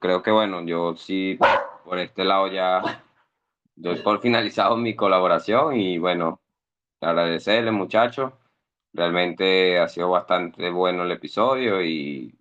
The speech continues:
bastantes recomendaciones. Tenemos mucho contenido, creo, y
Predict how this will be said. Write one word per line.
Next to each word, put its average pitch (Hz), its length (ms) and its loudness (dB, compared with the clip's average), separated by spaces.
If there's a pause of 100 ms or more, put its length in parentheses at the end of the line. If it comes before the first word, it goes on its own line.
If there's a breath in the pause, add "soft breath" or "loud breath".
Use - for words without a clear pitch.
bastantes 82 420 -2
recomendaciones. 95 840 -2 (1120)
Tenemos 92 300 0
mucho 123 340 2
contenido, 113 580 2
creo, 131 360 0
y - 580 -4